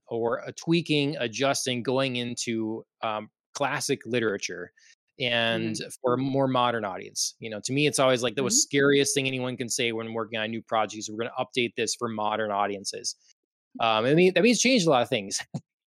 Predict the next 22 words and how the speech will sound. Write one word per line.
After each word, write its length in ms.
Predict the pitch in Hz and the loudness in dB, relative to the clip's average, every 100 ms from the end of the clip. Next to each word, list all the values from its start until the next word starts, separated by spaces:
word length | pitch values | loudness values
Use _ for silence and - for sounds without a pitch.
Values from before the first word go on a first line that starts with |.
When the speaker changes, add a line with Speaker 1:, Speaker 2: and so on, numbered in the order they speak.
| - | -2
Speaker 1:
Um, 480 | 135 135 135 135 131 _ _ _ 180 | 0 2 2 -2 -8 _ _ _ -2
and, 240 | 170 160 - | -2 -2 -2
okay, 400 | 156 202 113 120 | 2 4 2 -2
so 260 | - 139 131 | 0 2 4
whatever 260 | 143 160 | 4 4
you 80 | 156 | 4
wanna 200 | 147 143 | 2 0
do. 300 | 143 165 123 | 2 2 2
Um, 340 | 135 123 120 117 | 0 -2 -2 -2
but 120 | 160 | -4
we 120 | 143 147 | 0 0
have 260 | 143 135 - | 0 -2 -6
now 380 | 135 131 120 - 135 107 | -4 -2 0 -2 -10 -12
James 300 | - 160 190 | -4 -2 0
Bond 260 | 143 147 147 | 0 0 2
books 460 | 165 - - - - _ _ - | 0 -2 -6 -6 -10 _ _ -6
that 80 | 120 | -4
are 60 | |
being 260 | 113 120 113 | -2 -2 -4
gone 320 | 117 113 113 | -4 -4 -6
through 520 | 107 113 113 110 110 110 _ _ - | -6 -4 -2 -2 -4 -6 _ _ -8
to 540 | 110 104 101 101 | -6 -4 -4 -6